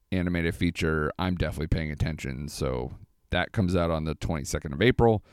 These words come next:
And then Extraction comes out on April twenty-fourth, uh, which seems like a fun, uh, you know, Chris Hemsworth action film that,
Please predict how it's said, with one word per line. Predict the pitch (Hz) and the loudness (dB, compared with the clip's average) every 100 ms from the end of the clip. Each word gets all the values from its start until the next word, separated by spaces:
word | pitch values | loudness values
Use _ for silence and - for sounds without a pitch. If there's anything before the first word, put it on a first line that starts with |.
| - - - | -20 -20 -2
And | 98 101 | 4 6
then | 104 101 101 98 - | 6 6 6 2 -2
Extraction | - - 151 156 - 98 92 - - - | -4 4 4 4 4 4 4 -2 -12 0
comes | 107 98 | 2 6
out | 98 95 | 6 4
on | - 95 | 4 2
April | 92 92 90 | 2 2 0
twenty-fourth, | - 95 87 - 95 90 - - - - - | 2 2 2 2 6 6 4 -6 -20 -12 0
uh, | 90 85 | 2 4
which | 82 - | 2 2
seems | 98 90 87 | 0 2 0
like | - | -2
a | - | -4
fun, | - 92 87 85 82 - - _ _ - | 2 4 4 2 -2 -6 -20 _ _ -2
uh, | 90 85 80 71 57 | 0 2 2 0 -2
you | - 90 | 0 0
know, | 60 - | 0 2
Chris | - 101 | 4 6
Hemsworth | - 104 101 101 95 87 85 - - - - | 6 4 6 8 8 6 2 -4 -10 -16 -6
action | 90 - - 90 | -4 0 0 0
film | - 95 90 85 85 - - - | 0 0 2 0 -2 -6 -14 -6
that, | 95 85 80 | -2 0 -2